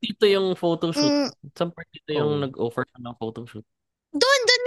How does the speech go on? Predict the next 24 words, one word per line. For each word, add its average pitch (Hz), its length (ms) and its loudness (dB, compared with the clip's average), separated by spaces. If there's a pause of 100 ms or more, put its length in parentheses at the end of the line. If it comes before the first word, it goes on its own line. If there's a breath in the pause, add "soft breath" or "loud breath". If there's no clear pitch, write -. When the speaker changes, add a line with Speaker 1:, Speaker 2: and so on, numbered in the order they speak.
Speaker 2:
mismo. 453 160 2
Like, 427 200 6
he 415 120 6
was 466 240 6
talking 403 320 2
to, 381 80 2
he 349 160 4
was 370 180 0
explaining 330 540 0
me 311 80 2
the 330 160 2
whole 359 180 0
thing, 466 380 0
like, 269 160 0
what 269 160 0
we 269 120 -2
were 262 120 2
gonna 254 240 -4
do, 311 160 0
where 277 180 4
we 240 140 0
were 208 80 -4
gonna 202 160 -6
go, 247 160 -2